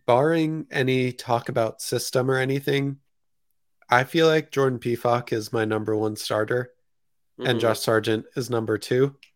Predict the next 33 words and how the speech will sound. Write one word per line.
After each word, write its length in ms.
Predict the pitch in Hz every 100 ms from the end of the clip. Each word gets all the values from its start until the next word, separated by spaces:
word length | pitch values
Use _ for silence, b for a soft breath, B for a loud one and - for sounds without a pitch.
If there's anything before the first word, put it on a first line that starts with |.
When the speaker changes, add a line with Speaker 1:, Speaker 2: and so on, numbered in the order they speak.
| _ _ _ _ _ _ _
Speaker 1:
Jesus 320 | 120 113 110
Ferreira 300 | - 117 110
number 280 | 110 104 101
three, 320 | - 117 110
Ricardo 420 | 104 104 - 101
Pepi 320 | 95 104 - 101
number 240 | 101 107
four. 420 | - 107 107 101 - _ _ _ _ _ _ _ _
I 80 | -
mean, 300 | 110 101 98 _ _ _ _ _ _ _ _ _
I 60 | 123
feel 180 | 139
like 140 | 147 139
I'm 240 | 110 110 - _
even 320 | 131 113 101
missing 480 | 113 - 104 98 98 _
players 400 | 113 101 101 101
now. 340 | 104 98 98 - _ _ _ _ _ _ _
Haji 340 | 120 117 117
Wright, 300 | 107 120 -
maybe. 560 | 117 117 117 123 120 - _ _ _ -
But 260 | 117 117
Speaker 2:
Yeah. 360 | 113 104 98 101 - -
Speaker 1:
again, 240 | 135 135
it 100 | 123
kinda 220 | 151 151
gets 180 | 143 135
back 240 | - 131 -
to 120 | 117
the 100 | 107
system 480 | - 143 - 110 107
conversation 720 | 107 104 101 - 107 - 113
where 320 | 113 117 113